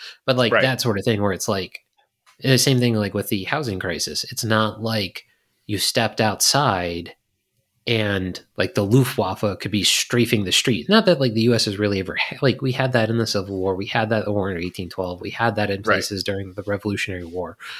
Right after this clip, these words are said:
Speaker 1: Like, that has happened. And, like, you know, U S government's done it to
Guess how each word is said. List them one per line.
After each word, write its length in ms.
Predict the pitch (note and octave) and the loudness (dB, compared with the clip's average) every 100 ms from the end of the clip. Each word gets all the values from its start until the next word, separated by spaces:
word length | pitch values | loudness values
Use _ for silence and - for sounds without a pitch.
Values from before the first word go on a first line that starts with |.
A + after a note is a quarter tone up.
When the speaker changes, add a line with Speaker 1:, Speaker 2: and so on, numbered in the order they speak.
| - - | -16 -2
Speaker 1:
Like, 100 | D3 | 2
that 120 | D#3+ C3 | 2 2
has 120 | - | 0
happened. 640 | - - G3+ F#2 F2 G#2+ | -2 0 2 0 -4 -2
And, 140 | E3+ E3+ | 0 2
like, 220 | C#3 C3 - | 0 -2 -10
you 80 | F2+ | -8
know, 120 | F2 G#2+ - | -8 -10 -8
U 120 | A2 | -2
S 100 | G#2 | -2
government's 360 | - G#2+ G2 F2+ | 0 0 0 -2
done 160 | G#2 G2+ | -2 -2
it 120 | F2+ | -2
to 220 | G2+ | -2